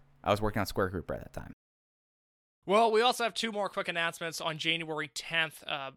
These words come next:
Speaker 2: Dragon Gate U S A is very pleased to endorse Brian Kendrick's School of Pro Wrestling.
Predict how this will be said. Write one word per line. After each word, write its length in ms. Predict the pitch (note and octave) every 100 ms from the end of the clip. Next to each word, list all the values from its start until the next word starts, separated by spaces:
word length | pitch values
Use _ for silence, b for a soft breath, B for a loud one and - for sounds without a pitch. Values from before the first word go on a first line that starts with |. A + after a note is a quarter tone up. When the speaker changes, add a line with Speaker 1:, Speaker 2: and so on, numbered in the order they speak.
| _
Speaker 2:
Dragon 320 | E3+ E3+ G3+ F#3+
Gate 160 | F#3+
U 160 | F#3 F3+
S 140 | D3
A 160 | F3 E3+
is 200 | F3 D3
very 300 | D#3+ C4 C4
pleased 300 | - A#3 A3
to 80 | G3+
endorse 340 | F#3 F#3+ F#3
Brian 560 | D#3 C#3+ D#3 A3 D4 C#4
Kendrick's 500 | - A#3 A3+ A3+ -
School 340 | - G#3 C4+
of 100 | B3
Pro 240 | - A#3 A3+
Wrestling. 600 | B3 - F3+ D#3+ C3+